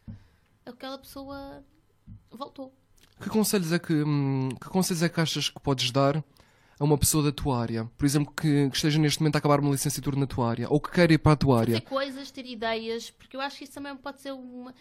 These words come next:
Speaker 1: não digo que seja a resolução do problema, mas pode ser uma grande, uma grande porta aberta para tal.
Speaker 2: E coisas não remuneradas, por exemplo, isto da Rádio Zero, estágios,
Speaker 1: Rádio Zero.
Speaker 2: fazer coisas,
Speaker 1: Epá,
Speaker 2: né?
Speaker 1: eu os estágios eu não sou muito apologista de andares aí a fazer muitos estágios, porque é o que eles, é o que as empresas querem, é que tu andes aí a fazer estágios,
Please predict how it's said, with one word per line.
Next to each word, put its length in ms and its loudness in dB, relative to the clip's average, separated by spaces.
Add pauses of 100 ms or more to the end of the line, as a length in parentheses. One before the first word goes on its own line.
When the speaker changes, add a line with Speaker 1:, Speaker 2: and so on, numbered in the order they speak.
(260)
Speaker 1:
não 140 -10
digo 120 -12
que 40 -20
seja 180 -8
a 40 -8
resolução 680 -8
do 120 -14
problema, 640 -8 (380)
mas 140 -14
pode 200 -16
ser 60 -10
uma 160 -8
grande, 340 -10
uma 160 -12
grande 280 -12
porta 300 -8
aberta 340 -16
para 240 -12
tal. 360 -10 (220)
Speaker 2:
E 60 -2
coisas 280 0
não 100 2
remuneradas, 520 0
por 100 -6
exemplo, 200 -4
isto 120 -6
da 40 -2
Rádio 280 0
Zero, 340 8
estágios, 580 4
Speaker 1:
Rádio 160 -6
Zero. 240 -8
Speaker 2:
fazer 240 0
coisas, 340 6
Speaker 1:
Epá, 80 4
Speaker 2:
né? 120 4
Speaker 1:
eu 60 -4
os 120 -14
estágios 460 -6
eu 100 -8
não 140 -12
sou 200 -16
muito 240 -10
apologista 480 -16
de 360 -18
andares 240 -12
aí 100 -14
a 40 -18
fazer 200 -18
muitos 220 -10
estágios, 380 -14
porque 300 -18
é 120 -12
o 80 -12
que 140 -18
eles, 200 -16
é 80 -14
o 60 -14
que 80 -16
as 80 -16
empresas 380 -16
querem, 340 -14
é 40 -18
que 80 -20
tu 80 -16
andes 120 -12
aí 100 -14
a 40 -16
fazer 240 -16
estágios, 440 -18